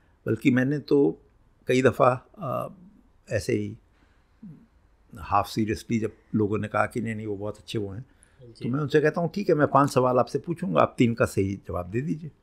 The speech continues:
Speaker 2: <laughs>
Speaker 1: तो सवाल ये कि पांच में से पांच का कोई जवाब दे सकता है क्या?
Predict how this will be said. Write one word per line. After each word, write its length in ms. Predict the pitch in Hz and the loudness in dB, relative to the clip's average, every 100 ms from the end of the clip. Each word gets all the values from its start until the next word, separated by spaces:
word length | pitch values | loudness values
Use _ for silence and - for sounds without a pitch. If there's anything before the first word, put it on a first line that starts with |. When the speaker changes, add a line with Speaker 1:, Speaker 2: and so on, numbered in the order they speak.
| - - | -12 -8
Speaker 2:
<laughs> 1200 | - 131 - _ _ _ _ _ _ _ _ _ | -6 -8 -16 _ _ _ _ _ _ _ _ _
Speaker 1:
तो 280 | 104 110 - _ _ - | 0 0 -2 _ _ 4
सवाल 320 | 135 139 175 | 8 8 8
ये 60 | |
कि 260 | 180 214 - _ _ _ _ _ _ _ _ _ _ | 4 -2 -8 _ _ _ _ _ _ _ _ _ _
पांच 380 | 107 135 - - 143 | 6 6 4 -2 0
में 80 | |
से 120 | 143 160 | 0 0
पांच 300 | - 131 - | 2 2 2
का 100 | 151 | 0
कोई 160 | 165 | 2
जवाब 240 | 139 143 143 | 2 2 2
दे 100 | 135 | 0
सकता 280 | 139 - | -2 -6
है 100 | 165 | -8
क्या? 140 | 143 | -8